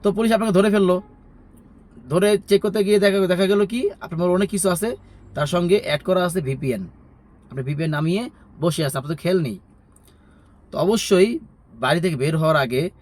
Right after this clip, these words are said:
এটাকে ডিলিট করে তারপর আপনি বের হবেন। আর এখন আপনি বলবেন, "ভাই আমি তো এমবি কিনছি, আমার এমবি খরচ হইতেছে।" ভাই আপনার এমবি খরচ হবে দশ, দশ এমবি, বিশ এমবি, একশো এমবি, এক থেকে দু টাকা। আর আপনি যদি ধরা পড়েন সেক্ষেত্রে দশ হাজার রিয়াল জরিমানা হবে।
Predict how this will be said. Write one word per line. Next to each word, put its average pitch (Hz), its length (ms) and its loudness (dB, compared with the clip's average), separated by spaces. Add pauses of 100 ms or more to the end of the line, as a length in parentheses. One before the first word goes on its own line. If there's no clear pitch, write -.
(300)
এটাকে 156 160 -4
ডিলিট 165 300 0
করে 220 360 2 (180)
তারপর 147 300 -4
আপনি 170 160 -2
বের 139 200 0
হবেন। 104 300 -6
আর 139 80 -4
এখন 170 120 -2
আপনি 190 140 0
বলবেন, 175 260 0
"ভাই 160 180 4
আমি 160 120 0
তো 170 140 -2 (560)
এমবি 165 340 0
কিনছি, 160 340 -2
আমার 147 160 0
এমবি 156 180 0
খরচ 151 240 -2
হইতেছে।" 135 380 -4 (320)
ভাই 135 220 0 (580)
আপনার 170 300 -2
এমবি 185 180 2
খরচ 170 220 2
হবে 185 180 4
দশ, 185 240 2 (260)
দশ 175 200 0
এমবি, 185 260 2
বিশ 165 220 -2
এমবি, 190 280 2
একশো 165 300 -2
এমবি, 113 300 -4 (640)
এক 147 200 -2
থেকে 190 140 2
দু 190 140 2
টাকা। 127 260 -2 (440)
আর 135 80 -4
আপনি 151 160 -2
যদি 160 100 -2
ধরা 135 220 2
পড়েন 147 260 -2
সেক্ষেত্রে 143 380 -6
দশ 139 200 -4
হাজার 131 160 -2
রিয়াল 143 180 -4
জরিমানা 135 400 -2
হবে। 101 260 -6